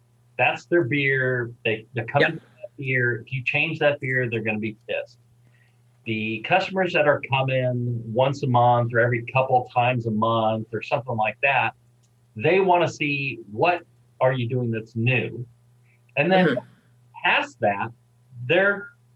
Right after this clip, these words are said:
Speaker 1: it's all new to them. So, you know, you have to kinda suss out your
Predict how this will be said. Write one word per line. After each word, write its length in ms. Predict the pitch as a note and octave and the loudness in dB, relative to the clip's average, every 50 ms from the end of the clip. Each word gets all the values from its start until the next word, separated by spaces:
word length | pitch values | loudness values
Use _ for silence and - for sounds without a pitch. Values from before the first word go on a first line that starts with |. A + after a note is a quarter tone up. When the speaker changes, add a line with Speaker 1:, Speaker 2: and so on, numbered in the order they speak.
| _ _ _ _ _ _ _ _ | _ _ _ _ _ _ _ _
Speaker 1:
it's 220 | - E3 F#3 F3+ G3+ | -4 -4 -2 4 6
all 340 | G3+ A3 A3+ A3 G#3 - D3 | 6 8 8 8 6 6 4
new 160 | C3+ A#2+ A2 | 2 0 0
to 140 | G#2+ G#2+ F#2+ | -2 -6 -6
them. 180 | F2 E2 - - _ _ _ _ _ _ | -6 -6 -8 -10 _ _ _ _ _ _
So, 840 | - - C3 B2+ B2+ B2+ B2 B2 A#2+ A#2 A2+ A2+ A2+ A2+ A2+ - - _ _ _ | -6 0 2 4 6 6 6 4 4 4 4 2 2 0 -2 -6 -10 _ _ _
you 100 | C#3+ C#3 | -2 0
know, 120 | C3+ B2 | 2 2
you 140 | B2+ B2+ B2+ C#3 | 2 0 0 0
have 180 | E3+ F3 E3+ - | -2 -2 -2 -6
to 80 | D#3+ | -8
kinda 680 | - D#3+ D#3+ D3+ C3 B2+ A#2+ A#2 A2+ A2 G#2+ G#2+ G#2+ G#2+ - _ _ _ _ _ | -2 -2 0 2 4 2 2 2 0 -2 -2 -6 -8 -12 -14 _ _ _ _ _
suss 360 | - - - E3 D#3+ D3+ - | -20 -2 0 0 0 0 0
out 320 | - D3 D3+ D3 D3 D3 - | 2 4 4 4 4 2 0
your 680 | C#3 B2 B2 A#2+ A#2+ A#2 A#2 A2+ A2+ A2 A2 A2+ A2+ | -2 0 0 2 2 4 4 4 2 2 0 -2 -4